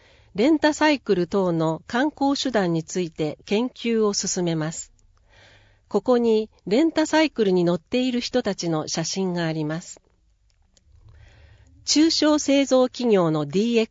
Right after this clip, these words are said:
クス、デジタルトランスフォーメーションの略による生産性向上に向けたコンサルティング事業の強化、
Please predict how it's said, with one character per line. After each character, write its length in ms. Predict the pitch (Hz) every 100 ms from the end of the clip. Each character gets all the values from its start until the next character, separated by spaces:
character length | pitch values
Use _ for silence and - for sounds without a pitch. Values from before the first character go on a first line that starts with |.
| _
ク 100 | -
ス、 300 | - 156 - _ _ _ _ -
デ 160 | 170 214
ジ 120 | 320
タ 140 | 311
ル 140 | 294 285
ト 100 | 254
ラ 160 | 262
ン 80 | 277
ス 140 | -
フ 100 | 240
ォ 140 | 247 247
ー 20 |
メ 160 | 240 233
ー 40 |
シ 100 | -
ョ 60 | 165
ン 180 | 143 151
の 140 | 180
略 500 | 160 160 - 170 139 _ _ _ -
に 160 | 202 208
よ 140 | 196
る 240 | 175 175 - - -
生 280 | - 247 311
産 260 | 302 294 294
性 240 | 277 277
向 240 | - 269
上 220 | 262 247 240
に 120 | 233
向 120 | 220
け 160 | 214 202
た 240 | 190 - _ -
コ 160 | 247
ン 80 | 320
サ 160 | 302 294
ル 100 | 285
テ 140 | 277
ィ 60 | 277
ン 80 |
グ 120 | 254 240
事 140 | 247
業 240 | 214 170
の 120 | 156 151
強 280 | - 208
化、 260 | 165 147 139